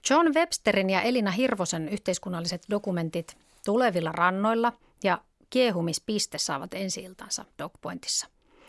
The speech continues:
Toimittaja Mari Lukkari haastatteli Websteriä ja Hirvosta ja selvisi, että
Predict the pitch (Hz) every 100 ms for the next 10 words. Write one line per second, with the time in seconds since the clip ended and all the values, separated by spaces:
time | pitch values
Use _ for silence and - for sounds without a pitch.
0 | - - - - 220 247 240 226 220 220
1 | 262 262 226 285 - 185 175 185 180 -
2 | - 185 175 190 220 - 175 175 165 156
3 | 190 262 262 254 - 254 - _ - -
4 | - _ 202 269 269 233 220 208 - 220